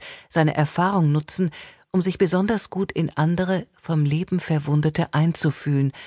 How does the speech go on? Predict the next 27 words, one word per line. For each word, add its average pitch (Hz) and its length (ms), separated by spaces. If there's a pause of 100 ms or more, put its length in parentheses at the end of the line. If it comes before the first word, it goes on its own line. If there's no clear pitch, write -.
(300)
und 151 140
ihnen 139 320
verständnisvoll 139 920
zu - 120
begegnen. 143 480 (1700)
Das 185 160
Modell 208 400
der 175 240
Resilienz 160 560
zeigt 151 300
uns, 165 260 (400)
dass 160 160
es - 160
möglich 190 420
ist, - 300 (160)
aufrecht 180 760
zu - 160
leben, 151 480 (440)
wie 139 180
Martin 147 480
Gray, 151 340 (380)
Überlebender 156 580
des 135 300
Warschauer 135 500
Ghettos, 143 480
es - 240
ausdrückt. - 580